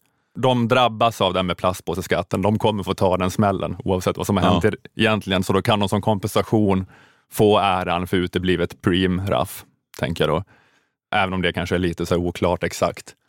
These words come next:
Speaker 1: varför det blev som det blev.
Speaker 2: Men undrar om liksom de tar in sina så här, äh,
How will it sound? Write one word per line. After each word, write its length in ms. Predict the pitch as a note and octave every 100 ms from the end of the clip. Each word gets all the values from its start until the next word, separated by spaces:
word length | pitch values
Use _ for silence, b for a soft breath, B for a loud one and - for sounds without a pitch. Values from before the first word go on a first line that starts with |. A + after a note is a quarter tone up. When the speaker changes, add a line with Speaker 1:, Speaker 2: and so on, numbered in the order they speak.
| _
Speaker 1:
varför 300 | F#2 F2 -
det 40 | F#2
blev 220 | F2+ F2+
som 140 | F#2+
det 80 | F#2+
blev. 300 | F#2 E2 F#2 - B B B B B B B B
Speaker 2:
Men 140 | C#3 -
undrar 360 | F#3 D3 C3 F3+
om 180 | A3 G3
liksom 300 | D3 D3 C#3
de 500 | A#2+ B2+ A#2+ A#2 A2+ B2 _ -
tar 200 | - A#2 -
in 300 | G#2 G2+ F#2+
sina 300 | - G2+ F#2
så 120 | G2+
här, 180 | F#2 E2+
äh, 60 | F2